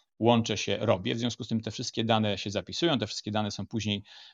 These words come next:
w statystykach analizowane. Te wszystkie dane, jeśli on tylko tego sobie życzy, może podejrzeć trener, y, może powiedzieć mu: „Good job”, albo może powiedzieć mu, y, „No, ruszyłbyś się trochę bardziej”.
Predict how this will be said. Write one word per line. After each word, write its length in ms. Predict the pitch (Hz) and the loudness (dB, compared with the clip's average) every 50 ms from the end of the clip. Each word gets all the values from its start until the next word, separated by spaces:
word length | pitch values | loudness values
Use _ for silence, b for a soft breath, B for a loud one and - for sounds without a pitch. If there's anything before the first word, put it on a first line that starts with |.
| B - | B -10
w 120 | - - | -10 -8
statystykach 640 | - - - 107 - 104 - - 107 - 104 104 101 | -2 -2 -2 0 0 -6 -6 -6 -6 -4 -4 -2 -2
analizowane. 600 | 101 95 95 101 98 98 113 123 165 165 139 107 | -2 -2 -2 -2 -2 -2 2 4 4 4 4 2
Te 80 | 113 | 0
wszystkie 300 | 104 - - - - 113 | -4 -6 -6 -4 -2 2
dane, 260 | 110 117 120 113 107 104 | 4 4 4 6 4 4
jeśli 260 | 101 95 - - 107 | 2 0 -2 -4 -4
on 100 | 104 104 | -4 -4
tylko 240 | - 120 - - - | -6 -6 -6 -6 -6
tego 300 | - 104 98 101 98 b b b b b b _ | -4 -2 -2 -2 -2 b b b b b b _
sobie 300 | - - 113 104 104 98 | -2 -2 2 2 2 4
życzy, 360 | 95 113 110 - - 107 98 - _ _ _ _ _ _ _ _ | 4 2 2 2 0 0 0 0 _ _ _ _ _ _ _ _
może 360 | - 113 120 120 113 104 104 - | 2 6 8 8 8 6 2 0
podejrzeć 680 | - 107 104 113 107 107 98 98 90 - - - - _ _ _ _ _ _ | 0 2 4 4 4 4 2 0 -2 -4 -6 -8 -10 _ _ _ _ _ _
trener, 440 | - 110 123 147 175 190 196 208 B B B B B B - 98 | 6 6 8 10 10 8 6 6 B B B B B B -4 0
y, 60 | 101 | 2
może 240 | 104 107 104 104 104 | 2 2 2 0 -2
powiedzieć 380 | 107 104 104 107 101 101 - | -2 0 2 2 0 0 0
mu: 380 | - 104 101 98 98 101 101 104 107 101 | -2 0 0 0 0 -2 -2 -4 -4 -2
„Good 300 | 104 120 123 117 110 104 | 2 2 2 2 6 8
job”, 240 | 117 120 131 - - | 10 10 10 10 6
albo 200 | 113 104 101 104 | 2 2 2 2
może 220 | 101 98 104 104 | 0 0 -2 -4
powiedzieć 400 | 101 - 98 98 98 98 - - | -4 -2 -2 -2 -2 -2 -4 -4
mu, 460 | 104 101 101 101 101 101 101 101 - - 113 | -2 -2 0 0 0 0 0 -2 -4 -6 -6
y, 360 | 98 95 98 101 98 98 101 107 113 104 - _ | -4 -4 -4 -4 -4 -6 -8 -10 -12 -14 -16 _
„No, 220 | - 110 113 110 110 - - - - - _ _ _ _ _ _ _ _ _ _ 117 | -6 -4 -4 -4 -6 -8 -16 -20 -20 -20 _ _ _ _ _ _ _ _ _ _ -2
ruszyłbyś 440 | 120 113 - - 87 80 90 90 - | -2 -2 -2 -4 -6 -6 -6 -6 -6
się 240 | - - - 92 - B B B B B B _ | -4 -2 -4 -4 -4 B B B B B B _
trochę 260 | - 104 101 - 110 | -2 0 2 2 2
bardziej”. 540 | 101 95 80 78 - - 104 135 185 226 b | 2 2 0 0 -2 0 0 2 2 0 b